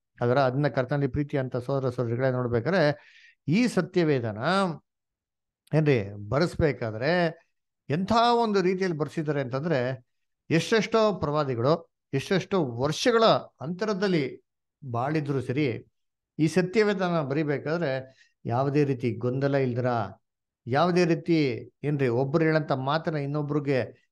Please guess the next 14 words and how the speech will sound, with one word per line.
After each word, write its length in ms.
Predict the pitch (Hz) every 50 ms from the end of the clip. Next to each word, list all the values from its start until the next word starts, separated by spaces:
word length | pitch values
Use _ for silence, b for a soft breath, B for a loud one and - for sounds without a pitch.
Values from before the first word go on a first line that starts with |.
| _ -
ಏನ್ರಿ 160 | 143 143 139
ವ್ಯತ್ಯಾಸ 560 | 120 110 135 147 147 - 254 240 220 - -
ಬರ್ದೇ 300 | 220 175 156 165 151 170
ರೀತಿಲಿ 400 | 175 165 147 - 131 117 117 123
ಹೊಂದಾಣಿಕೆನ 920 | 123 117 107 107 113 120 127 131 131 139 139 139 139 139 127 - - 123 123
ಬರ್ದಿರೋದ್ 520 | 120 117 123 117 110 113 123 113 123 113 110
ನೋಡ್ತೀರಿ. 420 | 113 104 104 - - _ _ _ -
ಇದ್ರಲ್ಲಿ 260 | 165 156 165 165 170
ನಮ್ಗೆ 240 | 160 156 143 139 143
ಏನಪ್ಪ 200 | 147 147 135 139
ಗೊತ್ತಾಗ್ತದೆ, 520 | 131 135 127 131 123 113 - 143 165 156
ಈ 20 | 127
ಸತ್ಯವೇದ 440 | 117 - 117 - 147 135 131 127
ಬರ್ದಿರೋದು 760 | 131 123 123 120 120 131 123 127 143 175 185 190 185 185 -